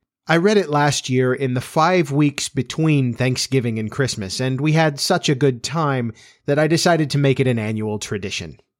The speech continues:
Tune in each week on my YouTube channel, not only for chat and games, but also each week that you attend, you'll get an entry to win the book I'll be reading from, signed and sent to you.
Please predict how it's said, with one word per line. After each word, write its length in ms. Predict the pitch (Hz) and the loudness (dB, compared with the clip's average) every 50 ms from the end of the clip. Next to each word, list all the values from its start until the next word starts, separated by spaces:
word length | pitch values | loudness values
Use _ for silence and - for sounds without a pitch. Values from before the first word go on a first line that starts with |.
| _ _ _ _ _ _ _ _ _ _ _ _ | _ _ _ _ _ _ _ _ _ _ _ _
Tune 280 | - - 185 214 226 202 | -2 0 2 4 4 4
in 220 | 165 151 151 160 160 - | 4 2 2 0 -2 -2
each 300 | 156 180 214 214 - - | 0 0 2 2 0 0
week 340 | 139 139 135 143 143 - - | 2 2 2 2 0 -2 -2
on 160 | 123 127 120 | 0 0 2
my 140 | 123 127 131 | 2 2 2
YouTube 540 | 123 131 160 180 170 - - 117 101 92 95 | 2 4 2 2 2 0 -2 -4 -4 -4 -6
channel, 400 | - 107 95 87 78 76 87 101 | -8 -8 -8 -8 -10 -8 -6 -2
not 340 | 131 143 165 185 202 196 - | 0 2 2 2 2 0 0
only 380 | 170 165 170 170 165 165 175 | 2 2 4 4 4 2 2
for 220 | 170 - - 110 101 | 0 -2 -4 -6 -6
chat 440 | - - 170 156 156 156 156 147 - | -2 0 0 2 2 2 0 -2 -4
and 160 | 120 117 117 | -6 -4 0
games, 460 | 107 160 151 127 120 113 110 107 - | 2 2 2 2 0 0 -2 -4 -4
but 260 | 117 123 139 127 - - | -2 -2 -2 -2 -4 -4
also 500 | 165 185 196 190 - - 131 120 120 123 - | 0 0 0 2 2 2 2 2 2 0 0
each 260 | 175 196 208 202 - | 2 0 2 0 0
week 240 | - 180 180 180 - | 2 2 2 2 0
that 140 | - 151 127 | -4 -4 0
you 160 | 135 127 127 | 2 2 2
attend, 480 | 123 - - 214 226 185 147 131 123 110 - - - - - | 0 0 0 2 2 2 2 0 0 -4 -8 -14 -20 -12 -2
you'll 180 | - 160 196 202 | 0 0 2 2
get 140 | 175 180 | 2 2
an 140 | 170 165 151 | 2 2 2
entry 480 | 123 131 135 131 - - 135 131 131 131 | 2 0 0 0 0 0 0 0 0 0
to 160 | 131 - 113 | -2 -2 -2
win 340 | 101 104 127 139 135 131 127 | 0 2 2 4 4 2 2
the 80 | 117 | 0
book 400 | 110 104 131 156 113 95 - - - | 0 0 0 0 0 -2 -6 -10 -12
I'll 220 | - 113 107 104 | -8 -6 -6 -4
be 160 | 101 113 113 | -4 -2 -2
reading 380 | 113 117 143 156 131 123 107 101 | 0 2 2 2 4 2 0 -2
from, 340 | 90 - 92 85 78 - 87 - - - - | -4 -6 -6 -8 -8 -10 -14 -16 -20 -20 -12
signed 560 | - - - - 156 143 156 165 165 165 160 | -8 -4 0 0 2 2 2 2 2 0 0
and 240 | - - 110 107 101 | -2 -4 -4 -4 -2
sent 320 | - - 117 107 104 - - | -2 -2 -2 -2 -4 -4 -4
to 80 | 131 | -2
you. 340 | 117 104 101 90 78 - - | -2 -2 -4 -6 -8 -10 -14